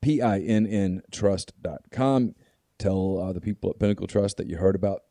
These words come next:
Pinnacle Trust on this podcast or any of the M P W Digital Network of podcasts, and you'll get ten percent off your first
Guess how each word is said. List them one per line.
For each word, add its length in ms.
Pinnacle 320
Trust 360
on 380
this 180
podcast 640
or 200
any 320
of 140
the 180
M 100
P 120
W 280
Digital 380
Network 360
of 80
podcasts, 440
and 160
you'll 100
get 280
ten 200
percent 500
off 380
your 140
first 360